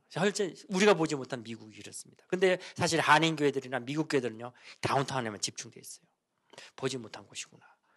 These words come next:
빈 곳이구나. 그걸 보게 됐고요. 겉은 화려하지만 속은 완전히 다른 모습.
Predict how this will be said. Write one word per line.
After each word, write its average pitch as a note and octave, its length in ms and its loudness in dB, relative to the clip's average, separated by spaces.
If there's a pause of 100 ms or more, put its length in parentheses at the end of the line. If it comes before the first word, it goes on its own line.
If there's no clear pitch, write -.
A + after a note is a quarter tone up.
(140)
빈 B2 160 -10
곳이구나. - 460 -12
그걸 A#2 180 -8
보게 A2+ 220 -10
됐고요. - 360 -14 (540)
겉은 A3+ 340 6
화려하지만 G#3 480 8
속은 F#3+ 240 -2
완전히 D#3+ 380 0
다른 A#2 260 -2
모습. - 280 -16